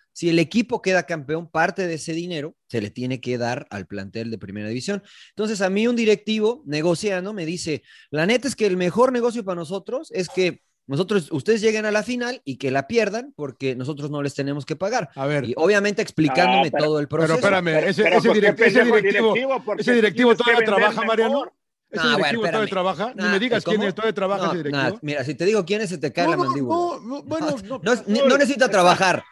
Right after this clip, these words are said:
Speaker 1: No necesita trabajar, no te
Speaker 3: Ah,
Speaker 1: preocupes,
Speaker 3: es cierto.
Speaker 1: John. No te preocupes. No te
Speaker 2: Está,
Speaker 1: preocupes.
Speaker 2: no, me, me refiero a que si todavía trabaja en el fútbol, no que trabaje por necesidad,
Speaker 1: No, y
Speaker 2: sino
Speaker 1: no
Speaker 2: que
Speaker 1: trabaja,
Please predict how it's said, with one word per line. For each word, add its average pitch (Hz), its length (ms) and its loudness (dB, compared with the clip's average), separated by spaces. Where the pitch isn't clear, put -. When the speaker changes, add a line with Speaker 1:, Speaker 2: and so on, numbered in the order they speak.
Speaker 1:
No 247 80 0
necesita 254 320 2
trabajar, 185 380 4
no 208 100 0
te 196 60 2
Speaker 3:
Ah, 185 60 2
Speaker 1:
preocupes, 165 320 0
Speaker 3:
es 139 60 -2
cierto. 113 200 -6
Speaker 1:
John. 107 100 -18
No 165 120 0
te 165 80 0
preocupes. 156 520 -2
No 196 160 -4
te 202 80 -2
Speaker 2:
Está, - 20 0
Speaker 1:
preocupes. 175 420 0
Speaker 2:
no, 285 140 0
me, 247 240 2
me 208 120 -2
refiero 220 260 2
a - 20 0
que 214 60 -2
si 196 80 -2
todavía 240 160 2
trabaja 226 240 -2
en 175 60 -4
el 151 100 -6
fútbol, 202 360 -4
no 214 140 -4
que 208 80 -6
trabaje 170 380 -4
por 131 180 -12
necesidad, 135 480 -10
Speaker 1:
No, 170 140 2
y - 20 2
Speaker 2:
sino 180 120 2
Speaker 1:
no - 20 -2
Speaker 2:
que - 40 -6
Speaker 1:
trabaja, 208 320 4